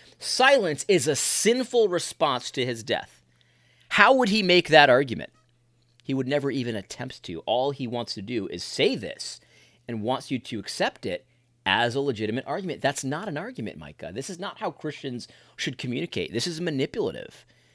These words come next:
And you know this, Micah. You know this is manipulative. Listen to this one.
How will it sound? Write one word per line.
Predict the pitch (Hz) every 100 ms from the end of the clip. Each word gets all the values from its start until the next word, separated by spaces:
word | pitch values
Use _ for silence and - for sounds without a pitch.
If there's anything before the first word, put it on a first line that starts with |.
| _ _ _
And | - 117
you | 147
know | 170 180
this, | 82 -
Micah. | 67 69 - 92 _ _ _
You | 120 127
know | 156 180
this | 110 95
is | 90
manipulative. | 78 69 - 55 50 - _ _ _ _ _ _ _ _ _ _ _ _
Listen | 185 208
to | 156
this | 185
one. | 147